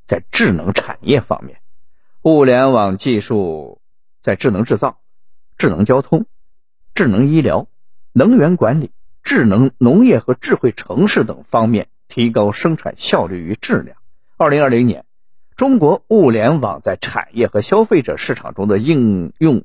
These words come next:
占比各占百分之五十，预计未来物联网在产业中的占比将进一步提升。物联网技术的突破将有望带动消费市场，智能家居产业将得到快速的发展。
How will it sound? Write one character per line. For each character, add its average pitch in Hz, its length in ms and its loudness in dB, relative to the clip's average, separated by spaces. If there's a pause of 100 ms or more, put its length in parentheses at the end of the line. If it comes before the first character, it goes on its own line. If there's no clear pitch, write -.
(120)
占 87 260 -4
比 69 280 -20 (100)
各 110 180 0
占 95 140 -2
百 73 160 -4
分 98 140 -2
之 101 60 0
五 87 180 -6
十， - 240 -14 (480)
预 220 220 4
计 170 280 2
未 214 220 2
来 101 260 0
物 160 220 4
联 101 200 2
网 90 160 -4
在 101 140 -4
产 - 340 -8
业 123 140 2
中 139 180 0
的 113 100 2
占 95 220 -4
比 78 120 -20
将 87 220 -8 (100)
进 117 300 0
一 82 60 -10
步 - 140 -8
提 - 180 -18
升。 127 220 0 (1600)
物 262 160 4
联 208 160 4
网 120 160 2
技 180 220 0
术 139 100 0
的 107 100 -2
突 208 280 0
破 120 140 2
将 120 220 2
有 107 140 -4
望 104 320 -2
带 98 220 -2
动 90 200 -10
消 202 300 2
费 151 220 0
市 - 160 -4
场， - 180 -14 (240)
智 151 260 0
能 80 220 -2
家 170 240 0
居 175 180 2
产 - 300 -8
业 180 220 -8 (280)
将 92 160 -4
得 80 140 -4
到 82 220 -4 (240)
快 - 240 -4
速 - 160 -2
的 - 100 -6
发 85 200 -2
展。 - 200 -12